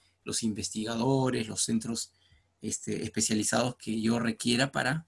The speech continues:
ejecutar mi proyecto. Lo importante es que estos centros de I más D más I, centros que se vayan a autorizar con nosotros, tenga dentro de sus actividades principales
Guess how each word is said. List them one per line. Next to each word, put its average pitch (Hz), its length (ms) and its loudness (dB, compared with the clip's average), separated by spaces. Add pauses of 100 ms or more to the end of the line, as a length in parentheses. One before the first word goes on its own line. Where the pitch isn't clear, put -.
ejecutar - 420 -8
mi 101 120 -2
proyecto. - 480 -12 (1900)
Lo 131 60 4
importante 165 500 4
es 165 60 0
que 175 100 4
estos 165 260 2
centros 151 600 4
de 113 140 2
I 127 100 6
más 127 120 4
D 131 80 2
más 117 220 2
I, 165 220 0 (180)
centros 110 440 -6
que 101 200 -6
se 104 140 -4
vayan 113 180 2
a 127 40 0
autorizar 120 560 0
con 127 120 -2
nosotros, 123 640 -2 (560)
tenga 143 400 6
dentro 143 360 2
de 147 100 4
sus - 260 0
actividades 113 560 2
principales 123 840 2